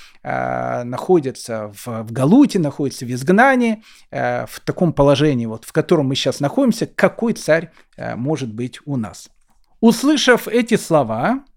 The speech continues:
визирь сказал: «Недаром вы, евреи, называетесь маловерными. Недостаточно вам утомлять людей, что вы утомляете также и Господа».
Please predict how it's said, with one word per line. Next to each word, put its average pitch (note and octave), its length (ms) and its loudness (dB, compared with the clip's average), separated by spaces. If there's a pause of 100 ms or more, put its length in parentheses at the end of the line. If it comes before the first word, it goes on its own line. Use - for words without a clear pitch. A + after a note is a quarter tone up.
(260)
визирь A3 480 2
сказал: C3 560 -6 (800)
«Недаром F#3 880 4 (280)
вы, C#3+ 260 2
евреи, F#3 440 2
называетесь F#3+ 680 2
маловерными. C#3+ 800 0 (680)
Недостаточно A#3 1000 2
вам A#3 400 2
утомлять F#3 500 2
людей, F3+ 380 0
что - 240 -2
вы G3+ 160 0
утомляете F#3 580 0
также D#3+ 400 2
и D3+ 60 -2
Господа». C#3 560 -8